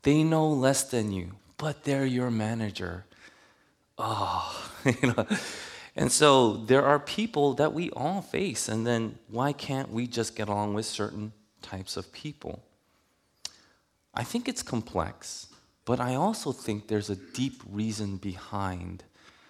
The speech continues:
this, and this deep reason is actually quite simple.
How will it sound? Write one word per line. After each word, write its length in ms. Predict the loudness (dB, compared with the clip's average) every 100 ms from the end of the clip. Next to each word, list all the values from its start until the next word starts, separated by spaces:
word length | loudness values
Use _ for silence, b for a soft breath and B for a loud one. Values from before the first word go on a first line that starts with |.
| b _
this, 420 | 0 0 0 -6 -4
and 220 | -2 2
this 360 | 2 2 0 -2
deep 320 | -2 -2 -4
reason 560 | -4 -2 -2 -4 -4 -8 b b b b b _ -12
is 120 | -10
actually 360 | -8 -8 -10
quite 340 | -12 -12 -8 -6
simple. 480 | -4 -6 -6 -12